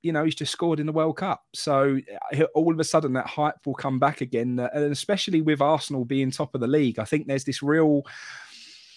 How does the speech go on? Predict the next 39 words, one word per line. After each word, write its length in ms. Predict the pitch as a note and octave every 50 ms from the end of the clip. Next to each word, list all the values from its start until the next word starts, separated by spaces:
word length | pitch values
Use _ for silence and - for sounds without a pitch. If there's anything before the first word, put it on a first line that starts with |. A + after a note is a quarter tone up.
| - _ _ _ _ _ _ - _ - D3
you 100 | D3+ D3+
know, 220 | D3 C3+ C3+ C3
there's 240 | A#2+ C#3 C3+ C3+ -
just, 160 | C#3 - -
just 120 | D3 -
gonna 160 | - E3+ D3+ C3+
be 160 | C#3 D3 C#3+
this 200 | C#3 - - D3+
real 160 | D3+ D#3+ D3
hype 340 | - - D3+ C#3+ B2+ - -
around 240 | B2 B2 B2 B2 B2
those 200 | B2 B2+ A#2+ -
players 500 | - - C#3 C3+ C3+ B2 A#2 A#2 A2+ -
that 200 | - B2 - C3
were 160 | B2+ B2+ - -
overpriced, 920 | D3 E3+ E3+ D3 D3 C3+ - - B2 A#2 A#2+ A#2 A2 - - - - - _ _ _ _ _ _ _ _ _ _ _ _ _ _ _ _ _ _ _ _
really 460 | - D3 C#3 C#3 C#3+ D#3 D#3+ D#3 D#3+ D3
fell 320 | - - D#3 C#3+ C#3+ C3+
back 220 | - C3 - -
down 320 | - B2+ B2+ B2+ B2 B2 A#2
to, 300 | - - B2+ B2 A#2 - _
to 140 | - - A2+
ground 340 | - B2 B2 A#2+ A#2+ A#2+ A#2+
level. 420 | B2 A#2 A2 A#2+ A2+ A#2+ A#2 - - - - - - - _ _ _ _ _ _ - -
Now 420 | D3 D3 D3 C#3+ C#3+ C#3 C#3+ D3+
the 80 | C#3+ C3
World 280 | B2+ C3+ C3 C3 -
Cup 200 | - C3+ - -
can 160 | - C3 B2
bring 180 | A#2+ C3 B2 B2+
some 220 | - - C3 B2+
of 60 | B2+ B2+
that 140 | B2 -
hype 320 | - - C3+ B2+ - - -
back. 260 | C3+ B2+ B2+ - -
If 160 | - C3 - -
I 160 | D3+ D#3 E3
was 220 | E3+ E3 D3+ C3
there 420 | - D3 C#3+ C#3 C#3+ D3+ D#3+ D#3